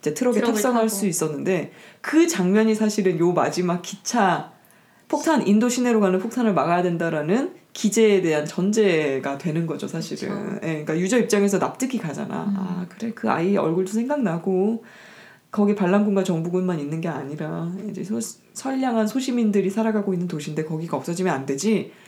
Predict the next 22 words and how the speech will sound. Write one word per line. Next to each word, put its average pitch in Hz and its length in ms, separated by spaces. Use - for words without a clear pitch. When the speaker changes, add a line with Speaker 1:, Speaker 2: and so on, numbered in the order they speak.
Speaker 1:
내가 165 180
나서야겠다."라는 165 1300
이제 180 120
숙명 254 300
같은 202 240
거를 151 200
심어주는 202 420
역할을 139 400
하는 160 140
씬이 185 500
되겠죠. 151 600
결국 302 560
마지막에 214 800
우리의 202 260
주인공인 180 640
클로에와 190 560
나디는 165 580
아사부를 180 420
저지하고, 160 640
그러니까 170 160
기차를 185 340
저지하고 160 680